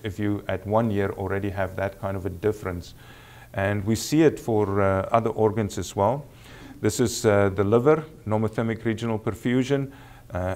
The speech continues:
and it, uh, looks at, uh, survival, uh, post-transplant, and you can see there's a significant, uh, improvement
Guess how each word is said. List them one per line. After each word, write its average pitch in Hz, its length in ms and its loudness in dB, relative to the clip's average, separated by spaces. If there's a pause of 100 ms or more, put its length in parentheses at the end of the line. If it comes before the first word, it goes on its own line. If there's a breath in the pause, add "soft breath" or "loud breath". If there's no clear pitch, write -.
and 98 160 -2
it, - 260 -4
uh, 95 260 0
looks 107 260 0
at, - 320 -2
uh, 95 140 0
survival, 113 800 2 (380 loud breath)
uh, 90 160 -2
post-transplant, 117 1400 -2
and 98 100 -4
you 95 80 -2
can 98 140 -6
see 104 160 -6
there's 98 240 -2
a 92 60 -6
significant, 101 800 -6
uh, 90 240 -4
improvement 98 600 -6